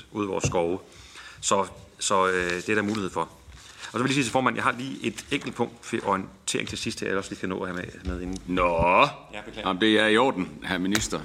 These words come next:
Speaker 2: i sagens natur. Velkommen.
Speaker 1: Ja, det er en orientering om et nyt forslag fra kommissionen, som vi jo gør, når der kommer nye forslag. Og det er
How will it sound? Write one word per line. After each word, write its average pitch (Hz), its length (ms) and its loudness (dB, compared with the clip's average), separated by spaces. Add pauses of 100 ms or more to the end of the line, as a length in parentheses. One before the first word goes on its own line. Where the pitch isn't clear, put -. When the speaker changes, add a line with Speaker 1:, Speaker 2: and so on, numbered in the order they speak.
(280)
Speaker 2:
i - 160 -10
sagens 98 460 -2
natur. 95 320 -4 (500)
Velkommen. 107 380 -6 (2000)
Speaker 1:
Ja, 123 140 8 (220)
det 147 160 2
er 135 140 4
en 131 100 -2
orientering 143 460 0
om 127 260 2
et 117 120 -4
nyt 123 160 0
forslag 120 380 -2
fra 110 80 -2
kommissionen, 107 540 0
som 104 160 -2
vi 104 40 2
jo 104 180 0 (160)
gør, 113 120 0
når 117 120 -2
der 104 80 -2
kommer 110 240 -2
nye 113 120 -2
forslag. 120 400 0 (440)
Og 113 140 0
det 151 180 2 (160)
er 135 140 4